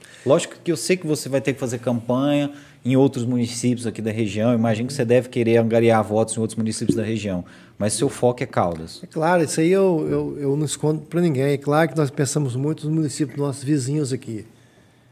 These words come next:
Speaker 2: Nós temos que pensar neles, porque estamos perto e precisa dessa união de forças
Speaker 1: Somos
Speaker 2: dos
Speaker 1: uma
Speaker 2: municípios,
Speaker 1: região,
Speaker 2: né?
Speaker 1: né, que pode ser forte,
Speaker 2: Mas nós,
Speaker 1: né?
Speaker 2: nós não vamos, co-, como que eu vou mandar uma emenda, por exemplo, sendo deputado estadual,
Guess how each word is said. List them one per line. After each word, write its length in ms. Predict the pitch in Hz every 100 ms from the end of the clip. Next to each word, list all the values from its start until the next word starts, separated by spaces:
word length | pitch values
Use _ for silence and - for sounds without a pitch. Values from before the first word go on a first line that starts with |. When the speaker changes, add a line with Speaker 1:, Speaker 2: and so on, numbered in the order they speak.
| _ _ _ _ _ _ _ _ _ _ _ _ 120
Speaker 2:
Nós 180 | 127
temos 200 | - 160
que 60 | 165
pensar 280 | 151 - 131
neles, 300 | 127 127 123
porque 380 | - 143 147 131 -
estamos 340 | 147 156 143
perto 340 | - 143 151 151
e 40 |
precisa 400 | 147 139 156 156
dessa 240 | 156 147
união 320 | 170 165 143 151
de 100 | 139
forças 200 | - 139
Speaker 1:
Somos 120 | 135
Speaker 2:
dos 80 | 104
Speaker 1:
uma 100 | 165
Speaker 2:
municípios, 460 | 196 - 143 113
Speaker 1:
região, 140 | 113 107
Speaker 2:
né? 80 | 104
Speaker 1:
né, 80 |
que 200 | 101 -
pode 180 | 117 104
ser 100 | -
forte, 220 | - 101 147
Speaker 2:
Mas 120 | 147
nós, 200 | 208 196
Speaker 1:
né? 60 |
Speaker 2:
nós 340 | 165 156 175 214
não 120 | 277
vamos, 600 | 262 226 151 147 147 147 -
co-, 160 | - 175
como 260 | 180 220 214
que 80 |
eu 60 | 214
vou 120 | 196
mandar 220 | 190 180
uma 80 | 175
emenda, 300 | 151 156 156
por 140 | 147 147
exemplo, 340 | 135 143 156
sendo 200 | - 147
deputado 340 | 143 123 139 127
estadual, 560 | 139 123 156 175 -